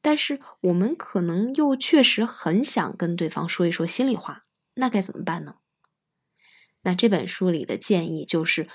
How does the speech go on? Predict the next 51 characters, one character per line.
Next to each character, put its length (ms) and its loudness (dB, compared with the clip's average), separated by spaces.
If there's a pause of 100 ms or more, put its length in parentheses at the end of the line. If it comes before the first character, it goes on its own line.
(140)
所 460 4
有 180 6
像 320 4
这 140 4
一 140 4
类 180 2
需 220 2
要 160 4
写 260 4
小 220 2
作 160 2
文 200 2
来 140 2
说 240 0
的 60 -2
事 180 -2
情， 140 -6 (360)
就 200 4
都 180 0
尽 180 4
量 240 0
不 140 -2
要 160 2
在 160 -4
线 320 2
上 260 0
说， 360 -2 (180)
而 160 4
是 100 4
想 320 4
办 180 2
法 220 -6
跟 200 0
对 120 0
方 240 0
约 280 4
个 100 4
时 180 -2
间 220 -4
当 180 0
面 220 2
说。 320 -8 (800)
哎， 80 -2
那 80 0
么 140 0
这 100 10
样 180 8
的 120 6
话 240 0
呢， 160 -4
他 280 0